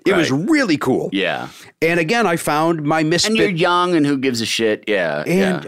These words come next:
Speaker 2: yeah.
Speaker 1: I got my Fiero.
Speaker 2: Oh, my
Speaker 1: I'm
Speaker 2: God.
Speaker 1: getting that puss you talked about earlier.
Speaker 2: Fuck, yeah.
Speaker 1: I mean, it was happening,
Speaker 2: Probably
Speaker 1: man.
Speaker 2: driving that Fiero right into the puss.
Speaker 1: Oh, you kidding me? That was low and sleek.
Speaker 2: Oh, yeah.
Speaker 1: So, uh,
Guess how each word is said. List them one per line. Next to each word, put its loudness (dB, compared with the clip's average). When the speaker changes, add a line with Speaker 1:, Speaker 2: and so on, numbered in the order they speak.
Speaker 2:
yeah. -10
Speaker 1:
I -6
got 0
my -2
Fiero. -4
Speaker 2:
Oh, -4
my -8
Speaker 1:
I'm 0
Speaker 2:
God. 0
Speaker 1:
getting 0
that -2
puss 0
you 2
talked 0
about 0
earlier. 2
Speaker 2:
Fuck, -14
yeah. -6
Speaker 1:
I 2
mean, 2
it 0
was -4
happening, -4
Speaker 2:
Probably 0
Speaker 1:
man. -8
Speaker 2:
driving 0
that -4
Fiero 0
right 0
into 0
the -2
puss. -6
Speaker 1:
Oh, -4
you -12
kidding -6
me? -2
That -6
was -8
low 0
and -4
sleek. -4
Speaker 2:
Oh, -4
yeah. -10
Speaker 1:
So, 0
uh, 0